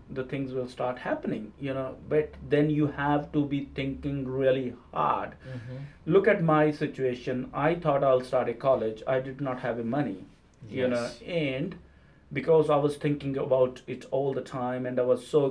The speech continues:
Speaker 1: convinced and ready to give my hundred percent, the opportunity came.
Speaker 2: Mm-hmm.
Speaker 1: And, um,
Speaker 2: Do
Speaker 1: and
Speaker 2: your best.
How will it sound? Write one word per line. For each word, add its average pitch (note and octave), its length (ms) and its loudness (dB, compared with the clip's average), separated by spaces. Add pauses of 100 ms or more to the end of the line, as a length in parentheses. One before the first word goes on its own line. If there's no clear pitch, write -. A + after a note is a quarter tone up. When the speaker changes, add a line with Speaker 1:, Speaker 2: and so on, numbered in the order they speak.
Speaker 1:
convinced B2 440 -2
and B2 260 0
ready B2+ 340 2
to B2 400 -2 (120)
give B2+ 180 -2
my B2 160 -4
hundred D3+ 380 2
percent, C3+ 540 4 (800)
the B2+ 140 -6
opportunity B2+ 420 -8
came. - 320 -2 (100)
Speaker 2:
Mm-hmm. C3+ 320 -10 (300)
Speaker 1:
And, C#3+ 420 2
um, C#3+ 560 2
Speaker 2:
Do D#3+ 160 6
Speaker 1:
and G3+ 80 0
Speaker 2:
your F3 140 6
best. D3 640 -2